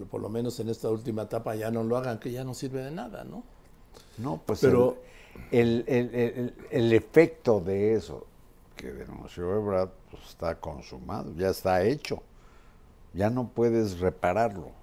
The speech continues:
Speaker 1: No, claro, así
Speaker 2: Pero
Speaker 1: es.
Speaker 2: sí puedes
Speaker 1: Es un hecho
Speaker 2: persegui-
Speaker 1: co-, es un hecho consumado.
Speaker 2: Pero sí puedes perseguirlo si procediera penalmente, porque además con la reforma promovida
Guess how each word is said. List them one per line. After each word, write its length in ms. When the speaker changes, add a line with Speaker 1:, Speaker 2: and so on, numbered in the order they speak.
Speaker 1:
No, 120
claro, 380
así 140
Speaker 2:
Pero 160
Speaker 1:
es. 100
Speaker 2:
sí 160
puedes 360
Speaker 1:
Es 80
un 180
hecho 220
Speaker 2:
persegui- 180
Speaker 1:
co-, 60
es 120
un 140
hecho 220
consumado. 480
Speaker 2:
Pero 200
sí 180
puedes 360
perseguirlo 960
si 240
procediera 840
penalmente, 960
porque 400
además 540
con 240
la 140
reforma 680
promovida 800